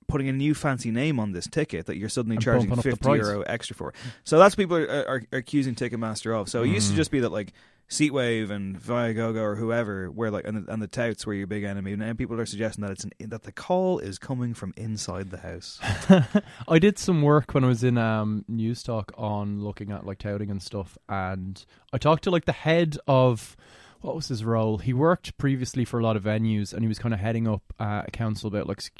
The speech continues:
Speaker 2: ticket security for ages, um, in the U K. Really interesting guy, but he was kinda talking off the record about investigations he'd done and how it was linked to kinda crime and stuff. And he kinda said,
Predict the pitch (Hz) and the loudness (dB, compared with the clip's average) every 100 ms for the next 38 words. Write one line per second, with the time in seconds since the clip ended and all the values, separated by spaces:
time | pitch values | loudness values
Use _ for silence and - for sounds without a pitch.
0 | - 120 107 - 98 90 95 - 82 95 | -6 -6 -6 -4 -2 -2 -2 -4 -2 -2
1 | 92 90 - - - - - _ - 104 | -2 -4 -6 -14 -20 -20 -20 _ -8 -4
2 | 95 95 98 - 117 104 104 107 110 110 | -2 0 -2 -2 -2 0 0 -2 0 0
3 | 107 - - 127 117 110 127 117 131 117 | -2 -6 -4 -2 -2 -2 -2 -2 -2 -2
4 | 95 123 113 113 - 117 110 110 104 104 | -4 -6 -6 -8 -8 -8 -6 -6 -4 -4
5 | 98 85 95 - 131 - - _ _ - | -4 -6 -6 -2 -2 -4 -14 _ _ -6
6 | 113 107 107 107 - 107 104 110 120 110 | -4 -2 -2 -4 -2 -4 -2 -2 -2 0
7 | 127 120 - - - _ - 85 110 107 | 0 0 -6 -20 -20 _ -10 -4 -2 -2
8 | 104 107 113 113 - - 113 113 110 123 | -2 -4 -2 -2 -4 -4 -2 -2 0 0
9 | 123 120 113 127 - 127 120 117 - - | 2 0 -2 -4 -4 -6 -6 -8 -12 -20
10 | _ - 180 202 180 185 165 | _ 2 6 6 8 8 8